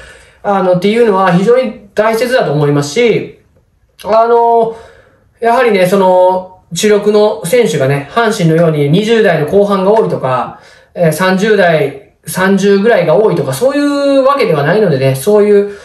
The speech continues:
その年には、年に合ったね、そういう戦術というかね、マネジメント方法みたいなのも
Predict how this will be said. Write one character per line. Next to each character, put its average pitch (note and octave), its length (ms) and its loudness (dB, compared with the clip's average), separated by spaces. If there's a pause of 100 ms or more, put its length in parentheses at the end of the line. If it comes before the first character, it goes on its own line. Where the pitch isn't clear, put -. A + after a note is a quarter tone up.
(360)
そ - 160 -4
の A3 180 2
年 B3 340 -2
に F#3 80 2
は、 C3+ 320 -2
年 A#3 240 -2
に D#3+ 100 0
合 C#3 80 -2
っ - 160 -8
た G#3 160 0
ね、 B3 260 0
そ A#3 260 2
う - 20 0
い A3+ 840 4
う - 140 -20
戦 G3+ 300 0
術 G3+ 200 -2
と - 80 -2
い A#2+ 40 -4
う - 20 -8
か A#2+ 100 -8
ね、 A#2+ 200 -12
マ D#3+ 140 2
ネ F3+ 120 2
ジ F3 120 2
メ F3 180 2
ン - 20 0
ト E3+ 80 0
方 G#3 220 2
法 D#3 180 0
み D3+ 80 -2
た D3+ 100 0
い - 20 0
な C#3 80 0
の C3+ 80 2
も B3 360 0